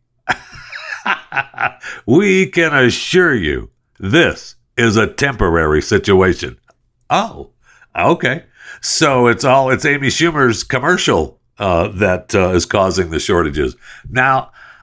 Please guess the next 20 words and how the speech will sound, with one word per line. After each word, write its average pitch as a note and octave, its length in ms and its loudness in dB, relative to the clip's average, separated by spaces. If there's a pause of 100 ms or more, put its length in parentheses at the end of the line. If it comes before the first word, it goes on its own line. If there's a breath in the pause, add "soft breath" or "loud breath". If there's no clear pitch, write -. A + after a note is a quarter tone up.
(160 loud breath)
I F#3 240 0
remember D#3 560 0
seeing A2+ 680 -2
the F#2 140 0
commercial F2+ 720 -2
with - 360 0
Amy E2+ 280 -2
Schumer, D#2 520 0 (300 loud breath)
and B2 240 0
I A#2 200 4
thought, B2 480 2
"Man, G#2+ 200 2
that G2 160 4
is D#2+ 160 0
a D2+ 100 0
god-awful E2 640 2
dumb C2+ 240 -2
commercial." B1+ 580 -12 (440 loud breath)
But A#2 200 2
apparently, B2 720 -2